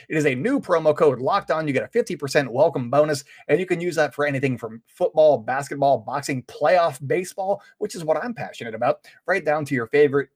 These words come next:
Vegas casino games. Don't wait to take advantage of all the amazing offers for the twenty twenty-one season. BetOnline is the fastest and easiest way to bet on all of your favorite sports,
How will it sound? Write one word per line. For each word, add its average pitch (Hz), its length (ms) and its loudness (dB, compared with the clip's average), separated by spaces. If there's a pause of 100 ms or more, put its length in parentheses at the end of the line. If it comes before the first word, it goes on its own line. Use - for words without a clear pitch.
Vegas 175 380 -2
casino 156 580 -2
games. 131 320 -4
Don't 151 480 -2
wait 151 260 -6
to 135 80 -12
take - 320 -6
advantage 139 460 -4 (260)
of 113 220 -4
all 139 200 2
the 143 120 2
amazing 127 480 -2
offers 120 380 -4
for 120 140 -6
the 107 140 -12
twenty 123 400 -8
twenty-one 113 640 -6
season. 113 340 -6 (320)
BetOnline 131 500 0
is 131 120 -6
the 131 120 -2
fastest 151 480 -6
and 147 100 -12
easiest 143 260 -2
way 160 120 -2
to 143 80 2
bet 117 420 -2
on 139 180 -2
all 147 280 0
of 165 80 -4
your 151 100 0
favorite 160 300 -4
sports, 190 320 -4